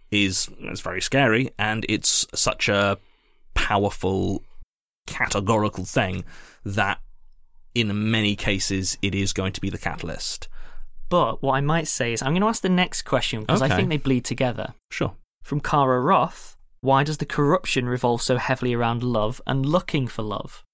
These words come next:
Speaker 2: Because
Speaker 1: Ah.
Speaker 2: I would use the corruption as one of the examples of
Speaker 1: Where they
Speaker 2: ones
Speaker 1: tend not
Speaker 2: they
Speaker 1: to
Speaker 2: tend
Speaker 1: die.
Speaker 2: not to die or
Speaker 1: No, that's
Speaker 2: necessarily
Speaker 1: true.
Speaker 2: involve a death, because that is a devotion. It's the whole Eros, Thanatos, love and death
Speaker 1: Ah, Freud.
Speaker 2: thing.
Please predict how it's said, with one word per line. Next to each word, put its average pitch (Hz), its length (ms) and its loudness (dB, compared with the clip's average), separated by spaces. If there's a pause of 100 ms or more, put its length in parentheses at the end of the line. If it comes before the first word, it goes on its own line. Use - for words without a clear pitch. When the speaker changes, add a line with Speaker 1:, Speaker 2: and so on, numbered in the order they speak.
(160)
Speaker 2:
Because 127 260 2
Speaker 1:
Ah. 135 100 6
Speaker 2:
I 156 80 4
would 156 200 2
use 131 160 4
the 131 80 -2
corruption 143 440 0
as 113 140 -4
one 127 120 0
of 117 60 -4
the 131 120 4
examples 123 500 0
of 127 140 -2
Speaker 1:
Where 123 140 4
they 123 100 6
Speaker 2:
ones 120 120 0
Speaker 1:
tend 127 280 2
not 127 300 2
Speaker 2:
they 135 100 4
Speaker 1:
to 139 80 4
Speaker 2:
tend 139 220 4
Speaker 1:
die. 135 300 6
Speaker 2:
not 143 200 4
to 156 140 2
die 131 340 4
or 123 160 2
Speaker 1:
No, 120 80 2
that's 110 100 4
Speaker 2:
necessarily 123 360 4
Speaker 1:
true. 143 100 4
Speaker 2:
involve 160 280 6
a 139 40 2
death, 110 320 -2
because 123 220 -2
that 131 100 2
is 131 80 -4
a 127 60 -2
devotion. 135 440 2
It's 110 120 -2
the 127 80 0
whole 127 340 2 (160)
Eros, 123 560 0
Thanatos, 120 500 0
love 123 400 2
and 123 160 0
death 131 200 4
Speaker 1:
Ah, 185 280 8
Freud. 120 880 2
Speaker 2:
thing. 123 180 0